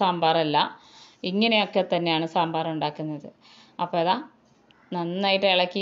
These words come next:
യോജിപ്പിച്ച് കൊടുക്കണം. പച്ചക്കറികളും പരിപ്പും ഒക്കെ നന്നായി വെന്തിട്ടുണ്ട്. ഇനി ഇതിനെ നമുക്ക് സ്റ്റൗവിൽ വെക്കാം. സ്റ്റൗ ഓണാക്കി സ്റ്റൗവിൽ വെച്ചതിന് ശേഷം ഇതിലേക്ക് ആവശ്യത്തിനുള്ള മസാലകൾ ചേർത്ത് കൊടുക്കാം കേട്ടോ. ജസ്റ്റ് ഒന്ന് തിളച്ച് വരുന്ന സമയത്ത് മസാലകളൊക്കെ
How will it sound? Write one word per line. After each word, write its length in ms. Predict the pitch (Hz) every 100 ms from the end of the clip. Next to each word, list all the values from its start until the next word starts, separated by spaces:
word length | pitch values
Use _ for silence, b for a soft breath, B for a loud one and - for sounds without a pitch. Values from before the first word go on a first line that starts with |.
| 180
യോജിപ്പിച്ച് 420 | 170 175 175 -
കൊടുക്കണം. 300 | 170 165 165 165
പച്ചക്കറികളും 680 | 175 - 180 180 175 175 208 208 B _ 180
പരിപ്പും 360 | 175 170 208 190
ഒക്കെ 180 | 185 214
നന്നായി 380 | 190 185 185 202 208
വെന്തിട്ടുണ്ട്. 540 | 175 175 185 180 165 202 -
ഇനി 140 | 185 185
ഇതിനെ 200 | 180 185 190
നമുക്ക് 220 | 180 202
സ്റ്റൗവിൽ 360 | - 185 165 165 156
വെക്കാം. 260 | 151 139 - -
സ്റ്റൗ 220 | - 175 180 175
ഓണാക്കി 400 | 165 156 156 262 - -
സ്റ്റൗവിൽ 380 | - 175 165 165
വെച്ചതിന് 340 | 160 165 165 165
ശേഷം 280 | 156 151 214 254 B B B B -
ഇതിലേക്ക് 380 | 185 185 180 247 - 185
ആവശ്യത്തിനുള്ള 600 | 190 190 196 196 180 175 190
മസാലകൾ 460 | 170 170 160 165 170 165
ചേർത്ത് 260 | 165 151 156
കൊടുക്കാം 260 | 156 156
കേട്ടോ. 160 | 151 160 147 -
ജസ്റ്റ് 280 | 175 - -
ഒന്ന് 140 | 185 190 202
തിളച്ച് 440 | 190 170 170 - 208
വരുന്ന 240 | 190 180 180 185
സമയത്ത് 400 | 180 175 175 262 320 B B B -
മസാലകളൊക്കെ 720 | 208 240 233 220 180 165 175